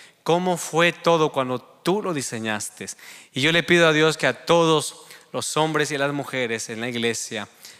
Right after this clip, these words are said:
que somos llamados a reflejar el amor de Dios, podamos decirle y, y, y se unan a la oración de decir, "Señor, abre mis ojos para mirar el diseño como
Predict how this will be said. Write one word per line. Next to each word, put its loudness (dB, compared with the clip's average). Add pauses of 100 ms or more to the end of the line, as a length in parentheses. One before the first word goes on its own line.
(160)
que -6
somos -2
llamados 0
a -2
reflejar 0
el 0
amor 0
de -2
Dios, -4
podamos -2
decirle -4 (300)
y, -2
y, -6
y -8
se -4
unan 0
a 0
la 0
oración -4
de -2
decir, -6
"Señor, -4 (320)
abre 4
mis -2
ojos -2
para 2
mirar 0 (320)
el -4
diseño -2
como -4